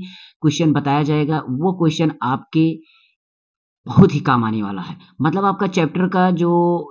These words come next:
rule होता है वो आपको आज समझ में आके रहेगा, क्योंकि अभी तक आपको ये chapter समझ में आया नहीं था। ये chapter आपकी समझ में अभी आज तक आया नहीं था, और आया क्यों नहीं था ये कारण आपको नहीं पता, क्योंकि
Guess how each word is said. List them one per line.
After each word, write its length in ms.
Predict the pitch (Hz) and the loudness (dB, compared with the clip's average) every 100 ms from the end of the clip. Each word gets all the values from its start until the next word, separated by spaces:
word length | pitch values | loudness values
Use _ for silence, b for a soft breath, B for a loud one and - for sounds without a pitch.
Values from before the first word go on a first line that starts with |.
| 220 | -4
rule 240 | 139 190 | 2 4
होता 280 | 170 156 147 | 4 2 0
है 100 | 151 | 0
वो 160 | 151 139 | 0 0
आपको 340 | 135 - 156 | -2 -2 0
आज 160 | 127 135 | 2 0
समझ 260 | 139 123 120 | 0 -2 2
में 100 | 123 | 0
आके 260 | 113 127 | 0 0
रहेगा, 260 | 135 135 139 | 0 0 -2
क्योंकि 340 | 143 190 185 202 | -2 -2 0 0
अभी 220 | 160 190 | 2 0
तक 200 | 185 165 | 0 0
आपको 360 | 160 - 180 175 | 0 0 0 2
ये 200 | 156 165 | 2 0
chapter 360 | 160 143 151 147 | -2 -4 -4 -6
समझ 240 | 139 143 | -2 0
में 160 | 139 143 | 2 0
आया 260 | 110 120 | -2 -6
नहीं 200 | 110 98 | -6 -8
था। 160 | 90 - _ b b 98 | -12 -20 _ b b -14
ये 60 | |
chapter 300 | 104 113 139 | -10 -6 -4
आपकी 220 | 135 127 123 | -4 -6 -6
समझ 200 | 127 127 | -2 0
में 120 | 127 | 0
अभी 180 | 117 131 | 0 -2
आज 100 | 123 - | -4 -4
तक 220 | 202 - B B 131 | -4 -4 B B -4
आया 140 | 156 | 2
नहीं 140 | 165 165 | 2 2
था, 200 | 90 - B B 123 | -2 -12 B B -2
और 260 | 160 180 135 | 0 0 2
आया 280 | 147 165 202 | 4 4 2
क्यों 200 | 190 185 | 2 4
नहीं 180 | 180 | 4
था 140 | 175 180 | 4 2
ये 180 | 160 165 | 2 2
कारण 340 | 160 139 160 151 - - | 0 0 0 -2 -8 -6
आपको 280 | 123 - 156 | -4 0 0
नहीं 200 | 123 127 | 0 -2
पता, 220 | 117 95 | -4 -10
क्योंकि 560 | - 185 180 220 226 | 0 0 2 2 0